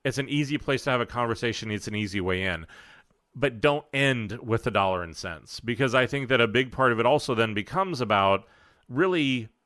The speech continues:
how do you show the value of your team in other ways? Part of it is just the basic operating model. How can we provide more transparency? How can we be more reactive? How can we be more involved? How can we be more invested in the work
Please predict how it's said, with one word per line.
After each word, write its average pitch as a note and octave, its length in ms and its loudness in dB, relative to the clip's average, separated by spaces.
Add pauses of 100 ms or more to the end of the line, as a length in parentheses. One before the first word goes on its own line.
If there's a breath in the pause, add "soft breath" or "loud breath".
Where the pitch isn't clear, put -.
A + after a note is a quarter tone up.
how E3 260 -2
do D#3 80 0
you D3+ 120 2
show C#3 240 2
the A#2+ 100 2
value A#2 360 4
of G2 80 -4
your G#2+ 100 0
team A2+ 400 -4
in G#2 240 -2
other G#2 180 -2
ways? F2+ 560 -6 (720 soft breath)
Part F3 280 4
of E3+ 80 2
it D#3 80 0
is C3 280 4
just A2+ 240 -2
the A#2 60 -8
basic A#2 400 0
operating G#2+ 480 2
model. D#2 420 -2 (380 soft breath)
How D#3 160 4
can D#3+ 140 0
we D3+ 100 2
provide B2+ 380 0
more A#2 200 2
transparency? A2 760 -4
How B2 180 -4
can B2+ 160 -6
we B2 120 0
be A#2 200 -4
more A2 400 2
reactive? G#2+ 720 -2
How B2+ 160 0
can C3 200 -6
we B2 140 -2
be A2 380 -2 (300 loud breath)
more A#2 180 0
involved? G#2+ 560 2
How C3+ 140 -2
can C3+ 100 -6
we B2+ 120 -2
be A#2+ 180 -2
more A2+ 240 2
invested A2 640 0
in G#2 140 0
the G2 80 0
work A#2+ 480 4